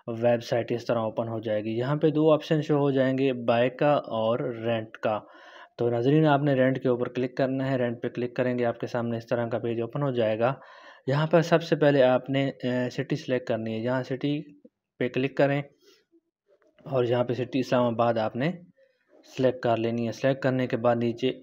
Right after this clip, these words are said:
डन का ऑप्शन है, इसके ऊपर आपने क्लिक करना है। अब जो है उसके बाद, अ, सिलेक्ट लोकेशन कह रहा है, कुछ स्पेसिफिक लोकेशन है तो वो, वो भी आप यहाँ से डाल सकते हैं।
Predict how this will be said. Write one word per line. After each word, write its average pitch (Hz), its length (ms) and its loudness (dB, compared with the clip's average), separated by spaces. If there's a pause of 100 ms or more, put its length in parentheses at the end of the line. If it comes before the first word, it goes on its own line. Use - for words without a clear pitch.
(100)
डन 123 340 -2
का 113 200 2
ऑप्शन 131 300 -2
है, 120 240 -6 (420)
इसके 135 260 0
ऊपर 123 140 0
आपने 113 300 0
क्लिक 120 280 -6
करना 127 320 2
है। 127 240 -2 (560)
अब 139 140 6
जो 143 160 2
है 143 60 6
उसके 139 200 0
बाद, 131 260 6
अ, 123 320 4
सिलेक्ट 127 360 -2
लोकेशन 131 420 0
कह 135 160 4
रहा 135 120 6
है, 131 60 4
कुछ 123 160 -2
स्पेसिफिक 127 500 -6
लोकेशन 123 380 -2
है 127 100 0
तो 127 100 -4
वो, 113 200 -2
वो 120 200 0
भी 127 160 2
आप 123 160 6
यहाँ 123 200 0
से 127 120 0
डाल 117 200 2
सकते 127 300 -4
हैं। 135 240 -4